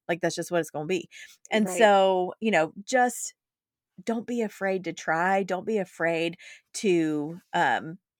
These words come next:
Speaker 1: <laughs> work your schedule around the needs of your business, because that's the difference between a hobby and a business, is
Speaker 2: Right.
Speaker 1: that one just does require a lot more, um, accountability and a lot more work. And we want to see you take twenty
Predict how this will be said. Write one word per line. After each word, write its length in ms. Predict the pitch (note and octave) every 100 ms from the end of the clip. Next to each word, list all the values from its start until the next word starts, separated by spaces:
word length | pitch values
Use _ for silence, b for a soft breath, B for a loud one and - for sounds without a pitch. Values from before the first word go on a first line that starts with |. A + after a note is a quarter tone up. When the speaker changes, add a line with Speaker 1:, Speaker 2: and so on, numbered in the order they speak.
| -
Speaker 1:
<laughs> 420 | G#3 G3 - G3
work 220 | G#3+ A3
your 140 | A3+ A#3+
schedule 440 | - G3+ G3+ F#3+
around 420 | F3+ E3 F3 F#3+
the 80 | F3
needs 260 | F3 F3 F3
of 120 | D#3+
your 120 | D3+
business, 420 | C#3+ D3+ G#2+ -
because 260 | - - F3+
that's 220 | G3+ C#4
the 60 | D#4
difference 340 | D4 C#4 A#3
between 280 | - - G#3+
a 80 | F#3+
hobby 420 | F#3 F3+ D#3 -
and 140 | D#3 D3+
a 20 |
business, 480 | D3 C#3 G#2+ - - B B B -
is 60 |
Speaker 2:
Right. 60 | F3
Speaker 1:
that 120 | D3+
one 260 | E3+ G#3+ A#3+
just 280 | A#3 - -
does 300 | G3+ G#3+ -
require 420 | F3 - G3+ E3+
a 100 | C3
lot 220 | E3 F3
more, 400 | G3+ G3 F#3 F#3 B B B _
um, 420 | F3 E3 C#3+ D3 - _ _ _ -
accountability 800 | F3+ G#3 A3 G3 A3+ G#3+ D3+ G2+
and 140 | E3
a 40 |
lot 220 | D#3+ F3 F#3+
more 160 | F#3+
work. 360 | E3 F3+ B2+ - -
And 400 | F3+ E3+ D#3+ E3
we 440 | F3 F3 G3 G#3+ A3
want 280 | F#3 F3+ -
to 100 | F3+
see 220 | - F3+
you 260 | F3 F3+
take 400 | F3+ - E3+ -
twenty 360 | - E3 E3+